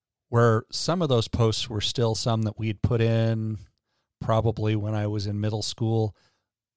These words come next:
but we pulled a great deal of the rotten ones and had pounded a bunch of steel posts in. And since that time, Dad had just kept updating it, kept updating as long as he could. But eventually,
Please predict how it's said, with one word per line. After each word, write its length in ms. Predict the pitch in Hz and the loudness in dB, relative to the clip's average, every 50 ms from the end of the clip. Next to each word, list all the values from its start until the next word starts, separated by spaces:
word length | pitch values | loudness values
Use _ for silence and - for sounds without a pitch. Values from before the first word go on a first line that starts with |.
| _ - | _ -8
but 140 | 107 104 | -8 -6
we 140 | - 117 113 | -4 -4 -6
pulled 340 | - - - - 120 113 110 | -4 -4 -2 -2 -2 -2 -2
a 60 | 113 | -4
great 360 | 98 - - 113 110 110 - 127 113 _ _ _ _ _ _ _ _ 139 104 - | -6 -6 -6 -4 -4 -4 -6 -12 -18 _ _ _ _ _ _ _ _ _ _ -10
deal 340 | - 104 110 117 117 117 113 | -6 -4 -2 -2 0 0 -2
of 100 | 110 107 | -2 -2
the 120 | 113 110 | -4 -4
rotten 400 | 98 107 104 107 120 - 107 107 | -2 -2 -4 -4 -4 -4 -4 -4
ones 340 | 110 110 107 107 107 - - | -2 -2 -2 -4 -4 -6 -6
and 140 | 98 92 92 | -6 -6 -8
had 140 | 92 92 - _ _ _ - | -10 -12 -14 _ _ _ -6
pounded 380 | - - - 107 107 107 107 | -4 -2 -2 -4 -4 -4 -6
a 60 | 101 98 | -8 -8
bunch 280 | 95 104 104 104 - | -6 -6 -6 -6 -6
of 60 | 101 | -8
steel 320 | - - - - 104 104 95 | -8 -8 -6 -6 -6 -6 -4
posts 420 | - - 107 98 95 - - - | -4 -6 -6 -6 -6 -6 -8 -8
in. 160 | - 80 - - _ _ _ _ _ _ _ _ _ _ _ _ _ _ _ _ _ - | -10 -12 -20 -20 _ _ _ _ _ _ _ _ _ _ _ _ _ _ _ _ _ -8
And 180 | 120 113 113 107 | -4 -4 -4 -4
since 380 | - - - 147 143 135 - | -4 -4 -2 -2 -2 -4 -4
that 240 | - 135 131 131 - | -2 -2 -2 -4 -4
time, 480 | - - 107 107 104 104 110 117 117 - _ _ _ _ _ _ _ _ _ _ _ _ _ _ _ _ | -8 -8 -6 -6 -4 -6 -6 -8 -10 -12 _ _ _ _ _ _ _ _ _ _ _ _ _ _ _ _
Dad 300 | - 117 117 120 120 120 | -2 0 2 2 2 0
had 220 | - - 113 104 - | 0 -2 -2 -2 -2
just 500 | - 107 107 104 101 - - - - - _ _ _ _ | -2 -2 -2 -2 -2 -4 -6 -10 -12 -16 _ _ _ _
kept 320 | - - 117 107 - - | -4 -2 -2 -2 0 2
updating 540 | - 127 123 - - - 104 92 82 80 78 | 2 2 2 0 -2 -8 -8 -8 -8 -12 -18
it, 80 | - _ _ _ _ _ _ _ _ _ _ _ | -20 _ _ _ _ _ _ _ _ _ _ _
kept 300 | - - 123 117 - - | -8 -6 -6 -4 -4 -2
updating 520 | 127 123 120 _ - 104 101 98 95 92 92 | -2 -2 -2 _ -8 -6 -6 -6 -6 -6 -6
as 120 | 90 92 | -8 -6
long 200 | 95 92 95 95 | -6 -6 -6 -6
as 100 | 95 92 | -6 -8
he 100 | 95 92 | -8 -10
could. 240 | - - 123 117 - _ _ _ _ _ _ _ _ _ _ _ _ _ _ _ _ _ _ _ | -8 -6 -6 -6 -6 _ _ _ _ _ _ _ _ _ _ _ _ _ _ _ _ _ _ _
But 140 | - 165 165 | 0 2 2
eventually, 580 | 147 135 143 151 156 - - 135 117 107 120 | 4 4 4 2 2 0 -2 -2 -2 -2 -2